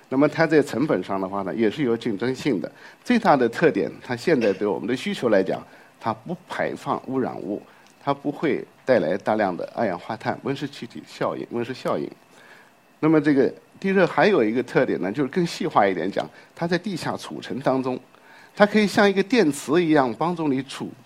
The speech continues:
储集这个能量。其实能源领域里边一个非常突出的一个现实的技术，这个瓶颈就是储能技术。我们的储能技术上不来，所以我们很多能源利用受到限制。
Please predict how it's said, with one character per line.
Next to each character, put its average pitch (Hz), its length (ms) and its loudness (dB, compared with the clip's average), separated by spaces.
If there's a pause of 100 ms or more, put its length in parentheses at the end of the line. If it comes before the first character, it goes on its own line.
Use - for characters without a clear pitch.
(120)
储 - 220 -6
集 120 200 -6
这 143 160 -4
个 87 140 -4 (100)
能 78 200 -10
量。 85 180 -4 (400)
其 - 120 -2
实 170 140 2
能 151 140 4
源 165 260 4
领 87 160 2
域 113 140 0
里 98 100 -2
边 80 260 -4
一 135 120 -4
个 147 80 -4
非 196 180 -4
常 131 220 -4
突 202 200 -8
出 214 220 -4
的 170 60 -2
一 90 180 -2
个 107 180 -8 (380)
现 147 340 2
实 92 200 -6
的 120 100 0
技 127 260 -2
术， 85 300 -8 (160)
这 95 100 -10
个 92 120 -4
瓶 117 340 -2
颈 151 240 2
就 143 180 0
是 123 220 -4 (380)
储 110 240 -2
能 85 200 -2
技 160 200 -2
术。 - 180 -10 (300)
我 143 120 0
们 170 80 2
的 214 140 6
储 160 180 -4
能 107 160 0
技 151 200 -2
术 120 180 -8
上 113 220 -4
不 82 120 -6
来， 82 240 -2
所 123 200 -6
以 131 80 -2
我 107 160 -4
们 117 140 -2
很 87 180 -6
多 120 160 -4
能 110 180 -4
源 113 180 -2
利 127 120 -4
用 98 180 -4
受 - 100 -10
到 107 140 -6
限 95 360 -4
制。 - 180 -12